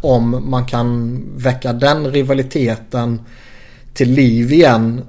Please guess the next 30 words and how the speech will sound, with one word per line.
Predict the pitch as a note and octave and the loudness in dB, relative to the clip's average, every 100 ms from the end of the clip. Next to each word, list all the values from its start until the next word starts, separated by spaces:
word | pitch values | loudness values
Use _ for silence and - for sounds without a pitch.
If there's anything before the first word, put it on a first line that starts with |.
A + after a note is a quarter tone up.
| - | -14
så | - - B2+ A#2+ | -8 -2 0 0
att | B2 B2+ - | -4 -6 -2
Pittsburgh, | B2+ - - - A#2 A#2 B2+ C3+ | -2 -2 -6 -4 -2 0 -2 -2
vilket | C3 B2+ A#2 B2+ | 0 0 0 -4
man | B2 A#2+ | -2 0
hade | B2+ B2 A#2 | 0 0 0
en | A2+ A#2 | -2 -4
tendens | B2 A#2+ B2 A2+ | -4 -2 0 -2
till | - | -4
att | A#2 A#2+ | -6 -2
göra | B2 C3 A#2+ A2+ B2+ | 0 2 0 -2 -4
under | D#3+ B2 A2+ B2 C#3+ D3+ - - - | -2 -2 0 0 0 -2 -6 -8 -8
den | C#3+ | -2
här | D3 B2+ | -2 -2
perioden, | B2+ B2 B2+ A#2 A2+ A2+ A#2+ B2+ | -2 0 2 0 -2 -4 -4 -6
liksom | C3 B2+ A#2 A#2 A2+ - - - - - - - - - - - - - - | -6 -4 -4 -4 -8 -14 -20 -18 -18 -18 -20 -20 -20 -20 -20 -20 -20 -20 -10
tappar | - C3 B2+ A#2+ A#2+ | -2 -2 0 -2 0
f-, | A#2+ - - - | -2 -6 -12 -6
lite | B2+ B2+ | -6 -4
fokus | B2+ - B2+ A2 - - A#2+ - | -6 -2 -2 -2 -6 -6 -4 -4
på | - A#2+ | -2 0
att | A2+ A2+ | -2 -4
man | A#2+ | -4
faktiskt | A#2 A#2 - - A2 | -4 -6 -8 -10 -10
är | C3 A#2+ A2 A2 | -6 -4 -4 -6
ett | G#2+ | -4
överlägset | B2 B2 A2+ A2+ A2+ A2 - A2+ | 0 0 0 -4 -4 -4 -6 -8
lag | A#2 A2 A#2+ C#3 C#3+ | -4 -4 -2 -4 -6
och | C3 B2+ | -10 -10
börjar, | B2+ A#2+ A#2+ A#2+ A2+ A2+ A2+ | -6 -2 0 0 0 -2 -4